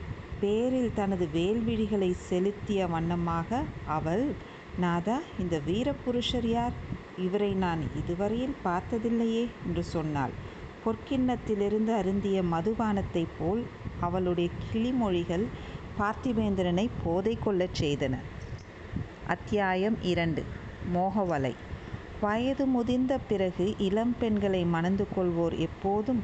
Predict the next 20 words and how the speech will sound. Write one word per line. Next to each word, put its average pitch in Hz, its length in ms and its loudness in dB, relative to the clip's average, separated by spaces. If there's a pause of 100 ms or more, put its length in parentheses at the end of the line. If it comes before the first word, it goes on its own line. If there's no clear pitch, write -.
(320)
சந்தேகம் 247 680 0
என்னும் 208 300 2
மாயா 190 460 2
உலகத்தில் 175 600 0
வாழ்கிறார்கள். 156 760 0 (500)
அவர்களுக்கு 196 640 0
அந்நியர்கள் 214 800 2
யாரை 175 540 2
கண்டாலும் 226 540 0 (340)
இயற்கையான 233 840 2
அருவருப்பு 220 540 2
ஏற்படுகிறது. 165 840 0 (480)
பழுவேட்டரையருக்கு 190 1040 2 (260)
அத்தகைய 196 680 0
அருவருப்பு 190 640 2
ஏற்பட 180 640 0
அதிக 233 460 0
காரணம் 170 540 2
இருந்தது. 147 440 0 (540)
நந்தினி 190 460 2